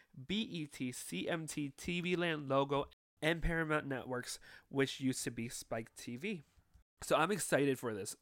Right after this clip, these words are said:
I am super excited 'cause I can't wait to see a lot of my old shows. So hopefully they'll include a lot of older programmings, especially, like, from Nickelodeon, like the Nicktoons, like Rugrats,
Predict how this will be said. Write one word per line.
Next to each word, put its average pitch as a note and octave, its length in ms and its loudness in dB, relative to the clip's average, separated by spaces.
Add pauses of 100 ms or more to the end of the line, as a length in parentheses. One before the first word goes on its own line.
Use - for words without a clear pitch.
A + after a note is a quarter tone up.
I C3+ 380 0 (1080)
am C#3+ 100 2
super D#3 280 2
excited C#3+ 240 2
'cause C#3+ 100 0
I C3 100 0
can't C#3+ 300 -2
wait D3 120 2
to C#3+ 80 -4
see C3+ 180 2
a B2+ 80 2
lot C3 100 2
of B2+ 80 -6
my A#2+ 120 0
old B2 260 -8
shows. D3+ 300 0
So C3+ 60 -2
hopefully C#3+ 360 4
they'll C#3 100 4
include C3+ 240 -4
a C3+ 60 -2
lot C3 160 2
of - 80 -12
older A#2+ 240 0
programmings, D3 640 -2 (380)
especially, C#3+ 360 0
like, C3+ 120 -2
from C3 220 -6
Nickelodeon, C3 520 2
like A#2+ 180 -6
the A2+ 80 -6
Nicktoons, D3+ 640 -2
like B2 140 -4
Rugrats, F3+ 640 2